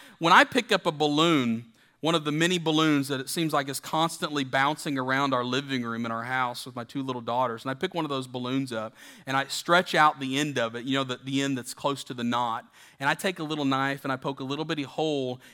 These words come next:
in that balloon, just enough so that the air escapes, but that it doesn't blow up.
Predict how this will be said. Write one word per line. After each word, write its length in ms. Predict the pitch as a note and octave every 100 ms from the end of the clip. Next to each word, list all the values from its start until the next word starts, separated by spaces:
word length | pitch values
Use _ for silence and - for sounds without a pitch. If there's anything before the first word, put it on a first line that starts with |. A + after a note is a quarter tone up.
| -
in 120 | C#3
that 200 | C#3 C3+
balloon, 300 | C3+ C#3 B2
just 180 | E3+ -
enough 200 | D#3+ D3+
so 100 | D3+
that 140 | C3
the 140 | C3+ B2
air 220 | D3 D3
escapes, 640 | B2 - - D#3+ E3 E3
but 160 | - C#3
that 140 | C#3
it 60 | B2+
doesn't 340 | C#3 C#3 B2+
blow 300 | B2+ C3+ C#3
up. 320 | B2+ C#3 E3+